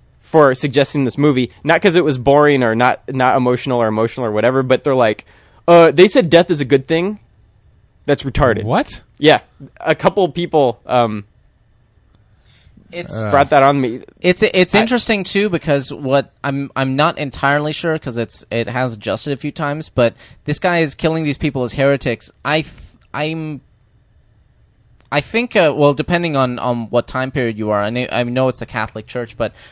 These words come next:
Speaker 3: I think that view was also considered heretical at one point. Um,
Speaker 2: What?
Speaker 3: the whole bodies are prisons for the soul, because, because it was a, um, it was a, not, not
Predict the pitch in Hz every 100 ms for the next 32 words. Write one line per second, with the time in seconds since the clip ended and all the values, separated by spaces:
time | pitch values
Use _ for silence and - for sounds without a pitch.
0 | - 139 226 208 139 160 - _ 127 123
1 | 127 185 180 127 117 135 - 127 117 120
2 | - 113 104 120 113 110 110 117 104 95
3 | 110 - 104 78 - - _ _ _ -
4 | - 113 110 110 117 117 131 123 120 113
5 | - - 120 120 120 123 117 113 - 131
6 | 117 120 131 117 - 123 120 143 160 143
7 | - - - 151 175 156 147 147 131 127
8 | 120 123 117 113 110 104 - _ 135 127
9 | 120 127 - 139 151 - 143 131 131